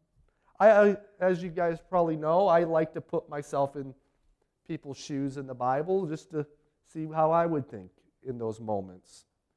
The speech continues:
If I was standing there looking up and seeing Jesus disappear before my eyes, me with the big mouth that I got,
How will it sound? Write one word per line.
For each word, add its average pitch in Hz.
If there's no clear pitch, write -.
If 165
I 190
was 196
standing 165
there 180
looking 170
up -
and 160
seeing 180
Jesus 175
disappear 185
before 170
my 175
eyes, 160
me 170
with 190
the 170
big 160
mouth 160
that 175
I 160
got, 151